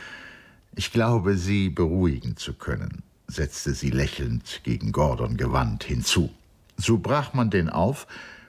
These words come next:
und erreichte zunächst die Rosstrappe, die berühmte Felsenpartie, wo ganze Gruppen von Personen, aber auch Einzelne,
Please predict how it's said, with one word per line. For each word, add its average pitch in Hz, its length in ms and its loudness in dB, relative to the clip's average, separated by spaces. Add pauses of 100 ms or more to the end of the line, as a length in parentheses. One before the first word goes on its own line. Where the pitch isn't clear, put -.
(120)
und 135 180 2
erreichte 139 520 2
zunächst 101 520 2
die 107 80 2
Rosstrappe, - 800 0
die 67 140 -4
berühmte 98 540 2
Felsenpartie, 85 1000 0
wo 80 100 4
ganze 101 320 0
Gruppen 98 400 0
von 82 240 2
Personen, 90 600 4
aber - 160 -2
auch - 160 -6
Einzelne, 90 600 2